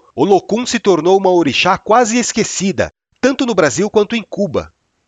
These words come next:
Ela que era antigamente considerada a Senhora do Oceano, das profundezas da vida, dos mistérios insondáveis do mar. E olha, esse negócio de estudar orixás africanos é tão complicado que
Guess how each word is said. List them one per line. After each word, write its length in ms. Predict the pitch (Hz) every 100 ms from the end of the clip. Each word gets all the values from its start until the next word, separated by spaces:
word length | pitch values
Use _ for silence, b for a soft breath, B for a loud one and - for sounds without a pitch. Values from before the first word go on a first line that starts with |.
| -
Ela 260 | 139 233 226
que 240 | - 202
era 160 | 190 190
antigamente 580 | 175 165 156 156 175
considerada 840 | - 165 - 151 127 123 165 127 -
a 100 | -
Senhora 460 | - 156 139 156
do 100 | 143
Oceano, 680 | 147 139 123 113 156 165 131
das 220 | 123 123
profundezas 720 | - 156 - 135 160 156 156
da 140 | 110 104
vida, 440 | 90 170 127 90 - _ _
dos 240 | 123 165 160
mistérios 640 | 147 - 160 170 180 139
insondáveis 720 | 160 - 135 113 139 135 127
do 100 | 123
mar. 440 | 131 90 92 95 - _ _ _ _ _
E 80 | 120
olha, 320 | 147 110 73 - b
esse 200 | 127 -
negócio 380 | 190 175 185 196
de 120 | 160
estudar 360 | 170 - 139 135
orixás 400 | 120 - 120 120
africanos 640 | - 92 117 135 92 - _ _
é 100 | 120
tão 240 | 127 226 254
complicado 640 | 185 147 101 113 139 120
que 320 | - 156 143